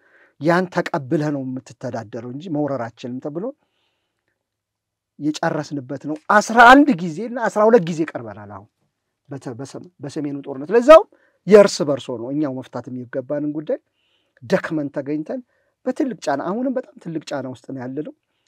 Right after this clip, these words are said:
ሌላ ጊዜ እንነጋገርበታለን። የዩናይትድ ስቴትስ መንግስትም ትላንትና ያወጣው መግለጫ ስላለ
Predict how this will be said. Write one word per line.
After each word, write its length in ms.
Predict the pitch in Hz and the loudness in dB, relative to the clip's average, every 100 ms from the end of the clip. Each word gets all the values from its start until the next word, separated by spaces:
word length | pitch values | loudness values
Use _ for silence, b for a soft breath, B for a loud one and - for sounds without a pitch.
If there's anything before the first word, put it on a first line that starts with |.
| _ | _
ሌላ 240 | 147 139 | -4 -4
ጊዜ 180 | 127 120 | -6 -10
እንነጋገርበታለን። 1000 | 123 123 120 120 120 120 123 123 123 123 | -10 -10 -10 -12 -12 -14 -12 -10 -10 -10
የዩናይትድ 520 | 127 120 123 123 135 | -10 -12 -12 -14 -16
ስቴትስ 500 | - - 120 - 117 - - b b b 143 | -18 -16 -16 -16 -20 -18 -20 b b b -8
መንግስትም 500 | 147 135 127 180 156 | -6 -6 -8 -8 -6
ትላንትና 480 | 147 135 127 131 | -8 -8 -10 -10
ያወጣው 480 | 123 110 - 117 110 117 | -10 -12 -14 -14 -14 -16
መግለጫ 420 | 117 123 120 - | -14 -12 -12 -10
ስላለ 460 | 120 110 104 101 101 | -12 -12 -12 -14 -18